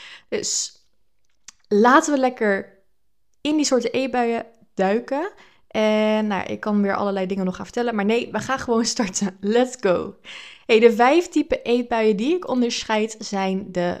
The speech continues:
fysieke eetbui. Het is de emotionele eetbui, de mentale eetbui, de hormonale eetbui en de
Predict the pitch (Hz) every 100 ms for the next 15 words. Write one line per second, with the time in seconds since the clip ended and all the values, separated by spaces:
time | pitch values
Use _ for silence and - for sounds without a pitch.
0 | - - - 277 349 311 - 262 226 233
1 | 208 202 208 226 - - 196 196 - 180
2 | - - _ - 226 294 269 - 226 208
3 | 202 - 185 185 185 165 165 190 - -
4 | - - 185 185 190 240 370 - 233 214
5 | 202 - 185 185 190 175 170 170 - -
6 | 170 160 160 196 285 330 247 208 196 185
7 | 185 175 180 180 - 147 - - - -
8 | 165 165